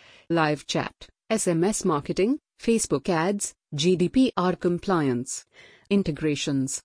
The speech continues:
autoresponders, multilingual, unlimited subscribers, A B testing, customization available. Dollar twenty-five per month.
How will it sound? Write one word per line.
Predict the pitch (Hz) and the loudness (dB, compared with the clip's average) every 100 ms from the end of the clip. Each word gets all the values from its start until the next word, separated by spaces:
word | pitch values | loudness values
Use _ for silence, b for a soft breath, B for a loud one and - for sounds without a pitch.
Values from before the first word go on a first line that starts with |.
| _ - | _ 0
autoresponders, | 156 156 139 135 165 147 139 139 147 - _ 170 | 0 0 -2 -2 -2 0 0 0 -2 -8 _ 0
multilingual, | 180 202 190 175 151 127 120 - b b b b b b | 0 2 2 4 2 0 -4 -10 b b b b b b
unlimited | 185 185 185 202 185 | 2 4 2 0 -2
subscribers, | 196 - - - 180 180 147 135 123 - - - | -2 -2 -6 -2 0 0 0 -2 -4 -8 -12 0
A | 190 | 2
B | 185 | 2
testing, | - 220 214 170 143 165 - _ - | 0 -2 0 0 0 0 -8 _ -6
customization | 151 - 180 180 175 156 165 - 175 | -6 -4 0 2 2 2 2 2 0
available. | 175 185 175 165 170 | 2 2 4 2 2
Dollar | 196 220 214 | 4 2 0
twenty-five | - 156 143 - 175 170 | -2 -4 -4 -2 -2 0
per | - 185 | 0 0
month. | 190 147 127 - | 2 0 -4 -8